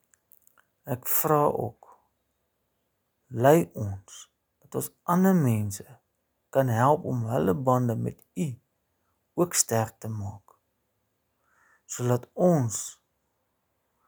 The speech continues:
Satan uit ons lewe uit kan verwoes. U het hom klaar vertrap. Ons hoef hom net vir hom te sê, "Staan een kant toe,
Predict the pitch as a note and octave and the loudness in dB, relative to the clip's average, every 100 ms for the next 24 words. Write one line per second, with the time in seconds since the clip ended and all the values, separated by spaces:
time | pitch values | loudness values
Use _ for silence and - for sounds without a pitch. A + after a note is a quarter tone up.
0 | _ _ - - F#3+ F#3 C3 A#2+ C3+ - | _ _ -6 4 4 4 -4 -4 -10 -12
1 | - C3 A2+ - C3 E3+ D#3+ - - B2+ | -8 -8 -8 -10 2 2 2 -2 -6 -6
2 | A#2+ - G2 G2+ A#2+ - - - _ _ | -6 -10 -10 -6 -6 -4 -6 -8 _ _
3 | _ _ _ _ _ _ _ - F#3 F#3 | _ _ _ _ _ _ _ -10 -10 -8
4 | G3 - G#3+ G3+ - - - G2+ G2+ - | -10 -2 4 4 2 -6 -8 -8 -8 -10
5 | _ _ _ _ _ _ _ _ _ _ | _ _ _ _ _ _ _ _ _ _
6 | _ _ _ _ _ _ _ _ _ _ | _ _ _ _ _ _ _ _ _ _
7 | _ _ E3+ F3 E3+ F3 - E3 D#3 D3+ | _ _ 0 2 2 0 -2 -4 -2 -4
8 | - D#3 C#3+ - B2 - B2+ B2 B2 _ | -4 -8 -8 -8 -6 -2 0 -2 -4 _
9 | _ _ - - - _ _ _ - - | _ _ -2 -2 -2 _ _ _ -18 0
10 | E3+ F3+ F3+ F3 - C#3+ B2 - A2 | 2 2 0 -2 -4 -8 -8 -12 -16